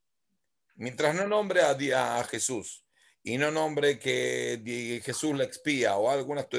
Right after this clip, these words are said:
te-, te-, sandeces que dicen siempre, no hay problema. El problema está que por lo general no pueden con su,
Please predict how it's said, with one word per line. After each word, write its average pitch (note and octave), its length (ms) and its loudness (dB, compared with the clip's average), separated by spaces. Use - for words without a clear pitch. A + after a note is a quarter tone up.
te-, A#2 100 -6
te-, - 280 -8
sandeces B2 500 0
que A2+ 100 -4
dicen A2+ 240 -8
siempre, C4 440 -2
no D3+ 100 4
hay G#3 60 6
problema. G#2+ 400 2
El F2+ 60 -8
problema C3+ 240 -2
está E3+ 160 -2
que D3+ 100 -2
por B2 160 0
lo A2+ 80 -2
general C3 520 0
no C#3 200 -2
pueden D#3+ 440 4
con A#2+ 220 -6
su, G#2 640 -10